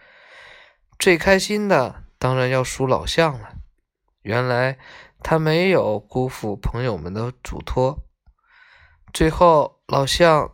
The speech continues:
在亲人们之间度过了幸福的晚年生活。他不仅给森林里的动物们讲他和朋友们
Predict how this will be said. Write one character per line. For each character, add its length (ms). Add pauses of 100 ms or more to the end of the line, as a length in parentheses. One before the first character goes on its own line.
在 180
亲 320
人 500
们 300
之 240
间 460 (1400)
度 220
过 180
了 160
幸 340
福 260
的 380
晚 300
年 240
生 260
活。 320 (760)
他 120
不 200
仅 420 (300)
给 180
森 300
林 180
里 100
的 120
动 280
物 140
们 340 (520)
讲 260
他 240
和 220
朋 240
友 120
们 220